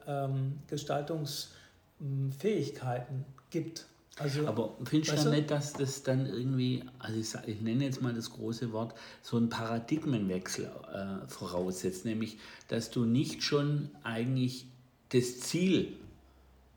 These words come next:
Speaker 2: formulierst,
Speaker 1: Mhm.
Speaker 2: obwohl du's gar, noch gar nicht sozusagen den Weg dorthin weißt, ne? Also, weißt
Speaker 1: Ja.
Speaker 2: du, dass du eine Entwicklung zulässt, die im Grunde genommen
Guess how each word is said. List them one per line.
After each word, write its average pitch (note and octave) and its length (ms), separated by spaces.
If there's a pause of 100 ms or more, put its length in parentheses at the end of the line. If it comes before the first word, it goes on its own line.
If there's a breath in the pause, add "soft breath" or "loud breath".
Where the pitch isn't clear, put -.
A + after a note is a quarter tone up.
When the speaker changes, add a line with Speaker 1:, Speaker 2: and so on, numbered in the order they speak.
Speaker 2:
formulierst, A#2 920
Speaker 1:
Mhm. D#3 120
Speaker 2:
obwohl C3+ 300
du's C#3+ 220
gar, A#2+ 120
noch B2+ 180
gar A#2 200
nicht C3 220
sozusagen B2 560
den A#2+ 160
Weg B2 220
dorthin G2 360
weißt, F#2 380 (320)
ne? - 220
Also, - 180 (280)
weißt C#3+ 200
Speaker 1:
Ja. E3+ 100
Speaker 2:
du, - 80
dass C3+ 220
du C3 220 (340 loud breath)
eine B2 200
Entwicklung G3 580
zulässt, G3 580 (380 loud breath)
die C#3 160
im C3+ 120
Grunde D#3+ 420
genommen D#3 420